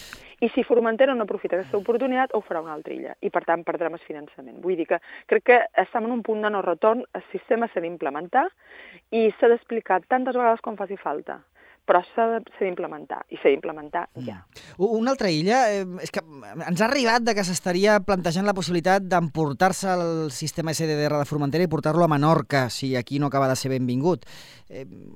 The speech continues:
Speaker 2: li sona això?
Speaker 1: A veure, no, no em sona si s'està pensant en portar-ho a Menorca o a cap altre indret en concret, però, evidentment,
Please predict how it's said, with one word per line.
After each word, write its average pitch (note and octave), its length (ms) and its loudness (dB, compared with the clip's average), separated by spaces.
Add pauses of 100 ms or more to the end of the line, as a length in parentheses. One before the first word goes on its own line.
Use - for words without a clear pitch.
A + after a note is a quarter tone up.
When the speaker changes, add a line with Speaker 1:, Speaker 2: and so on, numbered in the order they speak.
(140)
Speaker 2:
li C3+ 120 -10
sona C3+ 260 -2
això? E3 260 -4 (1080)
Speaker 1:
A G#3+ 60 4
veure, G#3+ 360 6
no, G3+ 260 -2
no A3 120 4
em A3+ 100 2 (120)
sona A3+ 300 4 (140)
si G#3+ 340 0 (540)
s'està G#3+ 340 4
pensant A3+ 380 0
en A3 100 -2
portar-ho G3 460 2
a - 20 0
Menorca G#3 480 0
o A3+ 120 4
a G3+ 40 -6
cap G3 240 2
altre F#3+ 180 -2
indret G3 300 2
en F#3+ 80 -4
concret, G3+ 480 0
però, F#3 140 2
evidentment, F#3+ 480 2